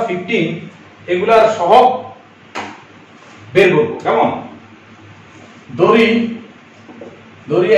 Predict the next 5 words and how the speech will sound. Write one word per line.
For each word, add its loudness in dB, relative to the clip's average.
এত -2
এর 6
বিস্তৃতিতে, -2
বিস্তৃতিতে -4
r 2